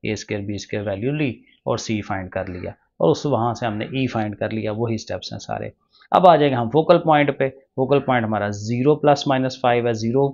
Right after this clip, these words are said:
पहले क्यों है, क्योंकि देखेंगे y पहले है, ठीक है ना, जब y पहले हो तो हमारा x कोऑर्डिनेट ज़ीरो होता है और उस तरह से चलता है। बहरहाल तो ये x और y है, x की वैल्यू मान-, हमारी x माइनस टू है, वो ज़ीरो के इक्वल होनी है,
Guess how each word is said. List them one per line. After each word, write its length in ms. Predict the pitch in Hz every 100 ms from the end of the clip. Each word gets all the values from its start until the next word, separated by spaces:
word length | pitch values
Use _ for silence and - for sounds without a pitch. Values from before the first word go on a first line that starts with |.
| _
पहले 240 | 135 135 147
क्यों 340 | 143 143 160
है, 80 | 151
क्योंकि 260 | 147 123 123
देखेंगे 360 | 117 113 123 123
y 220 | 104 98
पहले 320 | 95 92 92
है, 80 | 92 - _ _ _ _
ठीक 120 | 113
है 60 | 147
ना, 80 | 170
जब 180 | 131 107
y 180 | 107 117
पहले 300 | 123 131 151
हो 160 | 135
तो 140 | 143 139
हमारा 360 | 120 107 147 - _ _
x 220 | 120 - -
कोऑर्डिनेट 500 | 123 104 101 107 101
ज़ीरो 260 | 101 101
होता 280 | 98 92 -
है 100 | - _ _ -
और 120 | 107
उस 140 | -
तरह 120 | -
से 140 | - -
चलता 340 | - 101 -
है। 80 | - _ - -
बहरहाल 260 | 143 185 185 - - -
तो 80 |
ये 120 | 170 180
x 240 | 170 -
और 80 | 190
y 160 | 175 165
है, 200 | 170 175 131
x 180 | 131 -
की 120 | 143
वैल्यू 260 | 135 135
मान-, 260 | 127 120 120
हमारी 320 | 104 113 107 -
x 180 | 120 -
माइनस 320 | 143 143 143 -
टू 140 | 151
है, 200 | 135 135
वो 160 | 120 117
ज़ीरो 280 | 104 101 107
के 140 | 120
इक्वल 240 | 120 123 127
होनी 300 | 123 123 120
है, 180 | 117